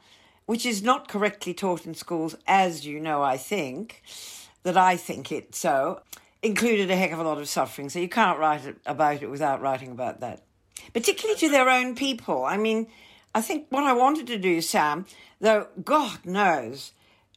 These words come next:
anything that happened to convicts and Australians was nothing in comparison to what happened to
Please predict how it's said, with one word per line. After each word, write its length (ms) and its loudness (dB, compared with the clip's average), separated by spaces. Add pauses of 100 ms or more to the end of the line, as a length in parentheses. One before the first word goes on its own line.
(140)
anything 420 -2
that 120 -4
happened 380 -2
to 400 -4
convicts 720 -4
and 180 -8
Australians 760 -2
was 160 -10
nothing 340 -6
in 100 -12
comparison 540 -8
to 60 -10
what 160 -6
happened 300 -8
to 200 -6